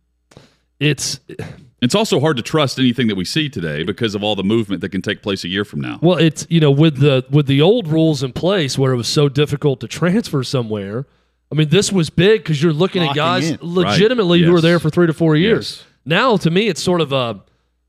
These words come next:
Speaker 3: Temporary.
Speaker 1: everyone's year to year. You know, it's kind of a one-year waiver wire pickup. Hey, we'll see who actually decides to stay and get developed that are freshmen or who decides to bolt and, uh, what, what guys are actually gonna participate in senior day,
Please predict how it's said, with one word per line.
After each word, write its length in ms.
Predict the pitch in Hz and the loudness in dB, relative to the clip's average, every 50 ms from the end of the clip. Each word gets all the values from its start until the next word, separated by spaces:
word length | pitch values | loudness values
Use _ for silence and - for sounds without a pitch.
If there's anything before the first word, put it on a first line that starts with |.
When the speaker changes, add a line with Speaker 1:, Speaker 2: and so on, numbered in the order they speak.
| _ - | _ -8
Speaker 3:
Temporary. 540 | - 196 196 - 180 170 156 143 135 123 - | -6 -4 -4 -4 -2 -2 -2 -2 -2 -4 -2
Speaker 1:
everyone's 500 | - 262 269 269 285 262 247 247 240 190 | -2 -2 0 0 0 2 2 2 2 0
year 160 | 233 247 254 | 0 0 0
to 60 | 240 240 | 0 0
year. 340 | 233 240 254 285 302 220 127 | -2 -2 -2 0 0 -2 0
You 140 | 127 147 160 | 0 0 2
know, 160 | 170 185 202 | 4 4 2
it's 120 | 196 - | 2 2
kind 160 | - 214 214 | 0 0 2
of 60 | 208 190 | 2 2
a 60 | 180 | 2
one-year 400 | 165 175 196 208 202 208 214 208 | 2 2 2 2 2 2 2 4
waiver 320 | 190 185 208 226 214 196 | 4 4 2 2 2 2
wire 280 | 165 151 147 143 143 143 | 2 2 2 2 0 2
pickup. 400 | - 156 156 - 160 175 196 - | 2 0 0 2 0 -2 0 0
Hey, 100 | 175 208 | -2 -2
we'll 140 | 190 170 175 | 0 -2 -2
see 220 | - - 190 202 170 | -2 0 2 2 4
who 180 | 175 185 180 | 4 4 4
actually 280 | 180 175 180 - 196 185 | 4 2 0 0 0 0
decides 400 | 156 139 - 175 170 175 180 143 | 0 0 0 0 2 2 0 -2
to 60 | 147 131 | -4 -6
stay 300 | - - 156 160 170 180 | -4 0 0 2 2 2
and 140 | 170 156 | 0 0
get 140 | 135 151 - | 0 -2 -2
developed 460 | 143 139 127 139 156 202 240 - - - _ _ _ _ _ _ _ | 0 0 0 0 0 0 0 -2 -6 -14 _ _ _ _ _ _ _
that 100 | - 127 180 | 0 0 0
are 60 | 180 | 2
freshmen 480 | - 185 190 202 196 - 220 233 226 202 | 2 2 2 2 2 0 0 0 2 2
or 100 | 156 139 | 2 0
who 120 | 143 165 | 0 -2
decides 400 | 160 156 - - 165 175 175 156 | -2 -2 -2 0 0 0 0 -2
to 80 | - 151 | -4 -4
bolt 440 | 113 143 147 170 202 240 - - - | -2 0 2 2 2 2 0 -4 -4
and, 280 | 156 147 147 143 143 143 | 0 0 0 0 0 0
uh, 220 | 143 143 143 139 | 0 2 0 0
what, 240 | 127 131 160 - - | 0 0 -2 -2 -2
what 180 | 147 165 - 139 | -6 -8 -6 -6
guys 340 | 151 151 160 170 175 165 147 | -4 -4 -2 -2 -2 -2 0
are 60 | 156 | 0
actually 260 | 156 160 - - 156 | 0 0 -2 -2 -2
gonna 160 | 151 160 151 | 0 -2 -2
participate 420 | 135 - - 175 156 - 185 185 170 | -2 -2 -2 -2 0 0 0 0 0
in 60 | 160 | -2
senior 300 | - - 226 226 208 165 | -4 -4 -2 -2 -2 -2
day, 240 | 139 131 110 92 | -2 -2 -2 -4